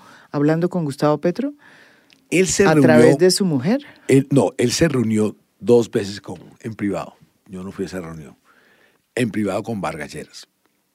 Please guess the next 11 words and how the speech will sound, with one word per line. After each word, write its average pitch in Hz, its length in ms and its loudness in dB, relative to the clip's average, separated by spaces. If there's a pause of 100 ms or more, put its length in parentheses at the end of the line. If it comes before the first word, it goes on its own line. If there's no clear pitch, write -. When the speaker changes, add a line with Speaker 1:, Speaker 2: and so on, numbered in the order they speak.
(560)
Speaker 2:
Y 160 420 -4 (1900)
no 92 160 -10
sé 98 120 -8
si 107 180 -4
a 87 80 -4
Petro 98 260 -6
le 101 60 -2
gusta 98 240 -6
que 92 80 -6
diga 92 180 -6
esto. 87 200 -14